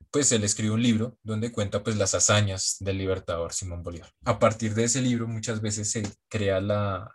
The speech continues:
narrativa, pues, de, de la historia de la independencia de, de la Nueva Granada, luego de Colombia.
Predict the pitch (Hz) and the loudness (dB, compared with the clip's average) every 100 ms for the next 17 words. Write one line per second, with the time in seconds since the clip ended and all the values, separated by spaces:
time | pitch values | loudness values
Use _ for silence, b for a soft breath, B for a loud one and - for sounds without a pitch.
0 | _ 107 101 95 92 110 107 107 - 202 | _ 4 6 4 2 4 4 2 0 0
1 | 156 117 104 92 87 87 98 101 95 - | 2 2 2 2 -2 -6 -2 0 0 0
2 | 107 104 107 107 101 98 87 85 - 85 | 4 4 4 0 -4 -6 -10 -6 -6 -6
3 | 90 _ 104 101 98 87 95 92 95 98 | -14 _ -10 -6 -4 -2 0 0 2 2
4 | 107 120 147 120 92 90 90 - 87 - | 4 4 4 2 0 -4 -6 -8 -10 -12